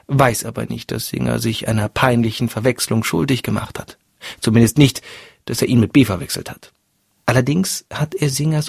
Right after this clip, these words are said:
unnatürliche Stimme gehört. Deshalb muss Singer ihm gegenüber auf der Hut sein, und er spricht fieberhaft weiter, um Ks Aufmerksamkeit davon wegzulenken.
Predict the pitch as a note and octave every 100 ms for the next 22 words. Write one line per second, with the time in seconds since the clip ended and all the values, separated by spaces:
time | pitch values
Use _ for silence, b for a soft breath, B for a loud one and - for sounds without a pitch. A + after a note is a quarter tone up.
0 | - - D#3+ D3 - C#3 C3 - - F#3
1 | B2+ - D#2 D2 - - _ _ _ -
2 | F#2+ F#2+ A#2 A2+ A#2+ A2+ - A2+ A#2 A#2
3 | C3+ B2+ A#2+ A#2+ A#2+ A#2+ B2 A#2 - A#2+
4 | D#3+ F#3 - G#2 F#2+ B B B B B
5 | B - G2 G2+ - C3 A#2 - C3+ A2+
6 | G2+ G2+ A#2+ B2 C3 G2 G2+ F#2+ A#2 A2+
7 | - A2+ A#2 G#2+ - F#2+ G#2+ - F#2+ G#2+
8 | G#2+ - - - F2 - -